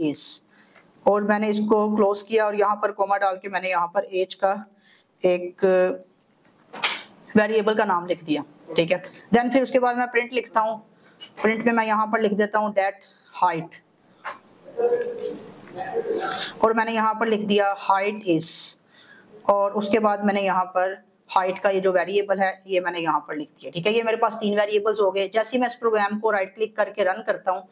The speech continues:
तो आप देखेंगे जैसे ही मैंने इसको run किया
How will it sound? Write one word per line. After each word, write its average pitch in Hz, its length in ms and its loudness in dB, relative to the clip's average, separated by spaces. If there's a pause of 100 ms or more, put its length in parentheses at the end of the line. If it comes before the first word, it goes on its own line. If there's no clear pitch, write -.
(340)
तो 196 180 4
आप 190 220 0
देखेंगे 196 400 0
जैसे 196 220 0
ही 208 60 2
मैंने 208 120 2
इसको 202 220 -2
run 196 280 0
किया 208 220 2